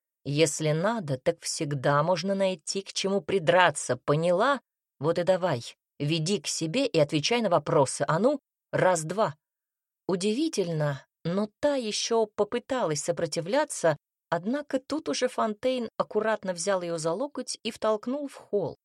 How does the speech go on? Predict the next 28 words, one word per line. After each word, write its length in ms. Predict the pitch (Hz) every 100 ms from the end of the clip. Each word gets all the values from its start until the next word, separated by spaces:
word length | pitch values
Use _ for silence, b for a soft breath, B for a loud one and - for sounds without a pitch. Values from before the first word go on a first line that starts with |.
| _ _ _ _ _ -
Судя 260 | 226 220
по 120 | 214
тому, 240 | 214 208 220
как 220 | 190 165
женщина 380 | 180 202 - 185
поморщилась, 800 | 180 185 247 254 - 175 165 - _ _
пальцы 400 | 220 269 - 254
у 40 |
лейтенанта 560 | 254 247 247 240 254 247
были 240 | 202 208
сильные. 640 | 208 - 180 139 - - _ _ _ _ _ _
«Куда 360 | - 185 208 233
идти?» 480 | 214 147 - 185 214 _ _ _
спросил 640 | - - 175 - - 208
он 200 | 175 170 -
очень 340 | 170 - 180 -
вежливо. 640 | 156 185 151 156 156 156 - _ _
«Направо? 580 | 156 156 - 277 330 285 - _ _
Налево?» 520 | 151 147 147 139 240 - _ _ _ _ _ _ _
Небольшая 600 | 160 156 165 - 214 190
комнатка 800 | - 277 302 254 - - 208 -
на 140 | 190
первом 380 | 190 220 214 196
этаже 400 | 190 180 170 277
служила, 500 | 285 - 175 180 247
по-видимому, 720 | - 185 196 214 208 202 190
кабинетом 680 | - 196 160 226 240 - 147
хозяйки. 720 | - 170 160 139 139 - 151